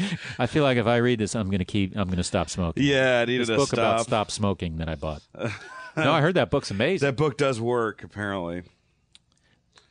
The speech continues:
Speaker 2: Um, Pat Dixon was telling me he, it worked for him. There's a lot of people who work.
Speaker 1: Yeah, I,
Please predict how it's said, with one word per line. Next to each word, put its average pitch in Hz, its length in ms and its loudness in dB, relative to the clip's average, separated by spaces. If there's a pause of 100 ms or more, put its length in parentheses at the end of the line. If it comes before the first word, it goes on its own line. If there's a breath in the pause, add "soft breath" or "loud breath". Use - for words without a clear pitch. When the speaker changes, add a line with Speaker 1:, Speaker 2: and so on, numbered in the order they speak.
(200 soft breath)
Speaker 2:
Um, 98 420 -4
Pat 120 300 -4
Dixon 107 320 -4
was 87 140 -8
telling 85 240 -8
me 85 120 -8
he, 87 100 -10
it 85 120 -10
worked 85 320 -10
for 85 80 -14
him. 82 240 -8
There's 85 140 -6
a 107 40 -2
lot 104 140 -2
of 92 60 -8
people 85 240 -12
who - 80 -14
work. - 100 -6
Speaker 1:
Yeah, 113 420 2
I, - 60 -10